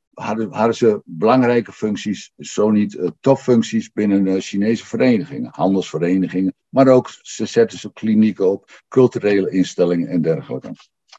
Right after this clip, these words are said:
<clears throat> Tijdens de, in, tijdens de crisis van de jaren dertig, nu gaan we weer even verder, <clears throat> dus zie-, dat ziet u hier, moest de Oei-Tje-Ham-concern moest zich natuurlijk aanpassen aan de, de, de, de, de, ja,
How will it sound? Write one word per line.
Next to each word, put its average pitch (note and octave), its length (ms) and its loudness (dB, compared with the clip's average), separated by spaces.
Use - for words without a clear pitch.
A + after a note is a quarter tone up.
<clears throat> B2+ 340 2
Tijdens E3 300 6
de, C#3+ 140 -4
in, C#3+ 320 0
tijdens F3 280 4
de C#3+ 80 -4
crisis F#3 360 0
van D3+ 140 2
de D3+ 60 -2
jaren C3+ 340 0
dertig, C#3+ 460 -6
nu A#2 160 -4
gaan B2 220 -6
we A#2+ 60 -2
weer A2 140 -2
even G2+ 180 -6
verder, A2 360 0
<clears throat> G#2 440 0
dus B2 240 4
zie-, D3 140 2
dat C3+ 180 6
ziet C3 220 2
u G2+ 120 -4
hier, C3 200 6
moest D#3+ 260 0
de F#3 120 -8
Oei-Tje-Ham-concern C3+ 960 0
moest C3 260 -2
zich C3 200 -4
natuurlijk A2+ 540 -4
aanpassen B2+ 720 0
aan A2 500 0
de, G2+ 280 -12
de, G2+ 180 -6
de, G2 380 -4
de, F#2+ 260 -4
de, G2+ 300 -8
ja, G#2+ 120 -6